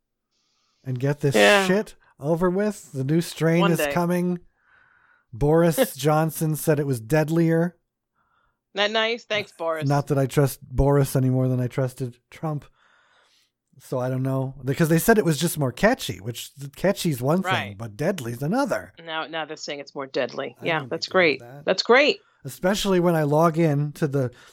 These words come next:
Speaker 1: the website of my, my chosen state of Nevada and find that they, we haven't started. We haven't even started.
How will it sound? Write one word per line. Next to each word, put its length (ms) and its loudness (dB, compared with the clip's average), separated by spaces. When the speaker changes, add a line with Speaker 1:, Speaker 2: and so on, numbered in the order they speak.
Speaker 1:
the 180 -2
website 580 2
of 160 0
my, 300 0
my 120 -6
chosen 420 0
state 320 0
of 100 -4
Nevada 560 -2
and 240 -2
find 340 0
that 260 -6
they, 140 0
we 140 2
haven't 300 2
started. 540 0
We 80 -2
haven't 240 2
even 140 2
started. 520 -6